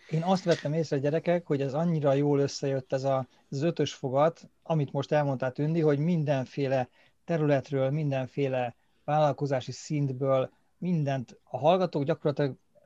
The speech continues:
mindent átrághattak, mindenen átrághatták magukat. De, de az, hogy a bezártság, ez a, ez a lezárás vagy lockdown, ez egy ilyen lehetőséget hozott, gyerekek, hogy három földrészről, meg négy országból vagyunk, öt vállalkozó, és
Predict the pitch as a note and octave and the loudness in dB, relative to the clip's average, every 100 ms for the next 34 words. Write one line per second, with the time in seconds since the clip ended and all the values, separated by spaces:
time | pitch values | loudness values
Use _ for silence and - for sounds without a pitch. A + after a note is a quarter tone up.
0 | - F3+ E3+ C#3+ C3+ C3+ C3+ - - C4+ | -4 2 2 2 0 -2 -4 -4 -14 -8
1 | D3+ C3+ B2 - B2 - D#3+ F3 C3 C#3 | -4 -4 -6 -4 -4 -2 -2 0 0 -2
2 | C#3+ C3+ - B2 A#2 C3 B2 A#2+ A#2+ _ | -2 -2 -4 -6 -4 -2 -2 -4 -6 _
3 | - _ _ _ - C#3+ C#3+ D3 - _ | -20 _ _ _ -2 2 6 4 4 _
4 | C#3+ C#3+ - C#3+ C#3 C3+ - C#3 E3 F#3 | -4 -4 -4 0 2 2 0 -2 0 2
5 | D3+ - C#3 B2+ B2+ B2+ B2 A#2 C3+ F#3 | 2 0 -4 -2 -2 -2 -2 -4 -8 -12
6 | D3 C3+ C3 B2 _ _ _ - C#3+ E3 | -8 -2 -2 -4 _ _ _ -6 2 2
7 | D#3 D3 C3 A#2+ A2 - A#2+ A2 B2+ E3 | 4 4 4 0 -4 -6 -8 -6 2 2
8 | C#3+ C3+ A#2 - D3+ - - - _ - | 4 0 0 -4 -14 -16 -20 -20 _ -12
9 | - F#3 D#3+ D#3 D3+ D3+ - C3+ A#2+ D#3+ | 2 2 4 2 2 -2 -4 -4 -2 -2
10 | C#3+ C3+ _ - D3+ C3+ B2+ A#2 - D#3+ | 0 -2 _ -4 -2 -2 -4 -8 -2 2
11 | E3 C3+ - D3 D#3 D3+ C#3 - C#3+ C3+ | 2 0 2 4 4 4 0 0 -2 0
12 | C3+ B2 D3 C#3+ D3 D#3 - C#3+ B2+ B2 | 0 0 0 0 2 0 0 -2 0 -2
13 | A#2+ A#2 A#2+ B2+ A#2 C#3 C#3 C3 C#3+ C#3+ | -4 -2 -2 -4 -2 -4 -2 0 4 4
14 | B2+ C3+ C3 B2+ - | 2 -2 -2 -2 -4